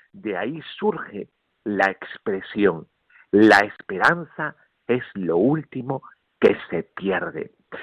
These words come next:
Hoy en día, ay, la esperanza está herida. Es un don por el que la humanidad debe rogar constantemente. Al leer las noticias en, del mundo, solamente hay que poner el telediario,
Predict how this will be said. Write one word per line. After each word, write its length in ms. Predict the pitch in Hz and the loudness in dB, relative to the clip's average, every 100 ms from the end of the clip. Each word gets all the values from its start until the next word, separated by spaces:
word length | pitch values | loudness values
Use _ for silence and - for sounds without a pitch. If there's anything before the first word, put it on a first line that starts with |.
| - - - - - - - | -8 -6 -6 -8 -10 -14 0
Hoy 380 | 147 156 165 143 | 6 8 8 4
en 240 | 135 120 113 | 2 0 -8
día, 560 | 160 196 196 - - - - | -2 0 0 0 -6 -12 -8
ay, 300 | 127 147 139 | -6 -4 -2
la 140 | 131 | -2
esperanza 680 | 131 - - 123 147 170 - | -4 -10 -8 -4 -4 -6 -10
está 280 | 147 - 170 | -12 -10 -6
herida. 520 | 160 147 147 208 180 120 - 123 - - - | -6 -6 -10 -6 -2 -2 -6 -10 -12 -12 -14
Es 160 | - | -12
un 180 | - 131 | -10 0
don 240 | - 160 156 | 4 4 4
por 160 | 120 | 2
el 120 | 113 - | 2 0
que 120 | 120 | 2
la 120 | 104 | 4
humanidad 520 | 113 110 107 107 151 - - - - - | 4 0 -2 2 2 2 -12 -18 -20 -10
debe 360 | - 135 165 160 | 0 4 6 4
rogar 600 | - 123 113 110 156 190 | 0 2 4 4 2 0
constantemente. 1160 | - 135 110 - 170 160 135 101 214 214 - 117 - - - - | -4 -8 -8 -6 -6 -4 -6 -2 -2 -2 -2 -2 -6 -18 -18 -10
Al 240 | - 110 113 113 - | 4 6 8 4 0
leer 460 | 107 104 117 147 | -4 2 2 4
las 260 | 135 - - | 0 -2 -4
noticias 800 | 117 107 151 165 131 135 143 131 | -6 -4 -4 -6 -2 2 2 2
en, 280 | 123 98 98 - | -8 -10 -12 -14
del 220 | 92 92 | -10 -8
mundo, 500 | 110 180 165 147 147 | 0 2 6 4 4
solamente 540 | 147 - 110 117 131 | 0 -6 -6 -6 -4
hay 80 | 120 | -6
que 160 | - 113 | -4 -6
poner 340 | 101 110 143 | 0 4 4
el 140 | 123 117 | 4 0
telediario, 720 | 110 104 98 101 143 143 165 | -2 -2 0 2 4 4 0